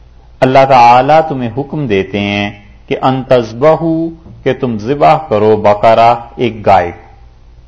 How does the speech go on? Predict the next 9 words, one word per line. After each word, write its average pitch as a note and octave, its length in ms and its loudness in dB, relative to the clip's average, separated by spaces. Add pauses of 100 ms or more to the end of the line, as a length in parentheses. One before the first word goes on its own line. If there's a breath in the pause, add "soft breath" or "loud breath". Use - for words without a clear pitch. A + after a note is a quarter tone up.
(1040)
یہ D#3+ 140 2
واقعہ D3 420 4 (100)
کب E3+ 280 0
ہوا G#2+ 360 2 (800)
اور C#3 460 4
یہ A#2 60 -4
کہاں A#2+ 420 0
پر D#3+ 280 0
ہوا؟ G#2+ 460 0